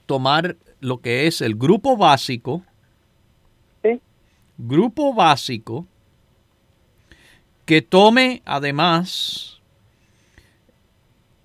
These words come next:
Speaker 1: las cápsulas de ajo,
Speaker 2: Ajo, ajá.
Speaker 1: de canela
Speaker 2: Ajá.
Speaker 1: y el probiótico.
Speaker 2: Ajá, ajo, canela y probióticos.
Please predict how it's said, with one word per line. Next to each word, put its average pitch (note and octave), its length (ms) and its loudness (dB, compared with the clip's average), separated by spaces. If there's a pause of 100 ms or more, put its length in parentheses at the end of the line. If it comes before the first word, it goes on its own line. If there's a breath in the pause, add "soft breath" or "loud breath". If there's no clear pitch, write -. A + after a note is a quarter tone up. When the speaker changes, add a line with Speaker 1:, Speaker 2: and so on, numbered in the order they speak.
(140)
Speaker 1:
las C#3 200 0 (580)
cápsulas G#3 680 2
de D3+ 300 2
ajo, F#3 480 4 (960)
Speaker 2:
Ajo, G#3 380 -4 (100)
ajá. G#3+ 280 -10
Speaker 1:
de D3 260 0
canela G3+ 800 2 (840)
Speaker 2:
Ajá. A3 260 -4 (920)
Speaker 1:
y E3+ 180 4
el E3+ 160 6
probiótico. E3 960 0 (840)
Speaker 2:
Ajá, G3 400 -2 (220)
ajo, G#3 320 2
canela F#3+ 420 -4
y G#3 40 -8
probióticos. - 640 -4